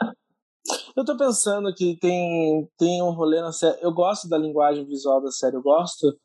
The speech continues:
eu gosto da dinâmica visual, eu gosto dos enquadramentos, eu gosto dos movimentos de câmera. A série funciona muito bem como cinema em si, assim, é uma série muito boa.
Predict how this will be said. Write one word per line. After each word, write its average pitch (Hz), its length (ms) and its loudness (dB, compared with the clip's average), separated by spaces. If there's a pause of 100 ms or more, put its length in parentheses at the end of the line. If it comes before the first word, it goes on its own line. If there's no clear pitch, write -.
(600)
eu 160 120 -2
gosto 175 260 0
da 190 100 2
dinâmica 156 520 -2
visual, 143 280 -2
eu 139 60 0
gosto 170 280 -2
dos 160 140 -6
enquadramentos, 143 600 0
eu 127 60 -8
gosto 151 300 0
dos 151 100 -8
movimentos 139 460 0
de 131 120 -4
câmera. 131 340 0
A 139 40 2
série 160 220 -2
funciona 170 320 -2
muito 175 240 -4
bem 165 180 2
como 143 500 0
cinema 131 540 0
em 120 80 0
si, 117 400 0
assim, 107 380 -10
é 120 40 -10
uma 120 80 -6
série 139 200 0
muito 156 240 0
boa. 113 360 0